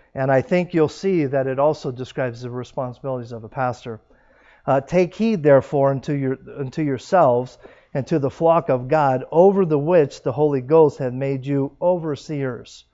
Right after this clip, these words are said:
So who's he talking to? He's talking to the elders that Miletus went to go get. And he's telling them to be overseers, or to be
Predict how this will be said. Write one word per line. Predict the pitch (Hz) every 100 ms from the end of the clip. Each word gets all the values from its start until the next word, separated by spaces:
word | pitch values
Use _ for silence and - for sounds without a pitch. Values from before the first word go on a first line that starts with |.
| _ _ _ _
So | - 156
who's | 185 247
he | 202
talking | 170 208 233 - 156
to? | - 135
He's | 131 -
talking | 180 202 220 185
to | 143 151
the | 135
elders | 143 208 175 139 131 - _ - _ _
that | 135 143 151
Miletus | 143 139 196 214 147
went | 165 156
to | 156
go | 156
get. | 165 220 220 - _ _ _ _ _ _ _ _ _ _ _
And | - 151
he's | 147
telling | - 202 233 160
them | 151 147 151
to | 175
be | 180
overseers, | 175 208 208 170 208 165 120 117 - - _ _ _ _ -
or | 143 147
to | 147 180
be | 143 156 160 151